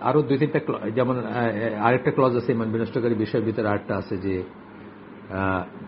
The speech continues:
দিনের অবিচ্ছেদ্য কোনো অংশকে কেউ যদি অপছন্দ করে, এমনকি সে যদি নিজে সেটা করেও,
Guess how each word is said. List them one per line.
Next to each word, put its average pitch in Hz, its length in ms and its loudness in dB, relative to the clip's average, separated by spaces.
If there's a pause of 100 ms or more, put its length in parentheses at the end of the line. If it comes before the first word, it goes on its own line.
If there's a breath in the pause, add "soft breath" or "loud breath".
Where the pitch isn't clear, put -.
(560)
দিনের 156 380 8 (580)
অবিচ্ছেদ্য 131 960 0
কোনো 123 260 0
অংশকে 117 680 0 (100)
কেউ 107 200 2
যদি 104 260 -2
অপছন্দ 110 580 -2
করে, 87 220 -8 (2750)
এমনকি 175 420 6
সে 185 180 4
যদি 160 240 4
নিজে 139 340 4
সেটা 156 260 0
করেও, 117 460 6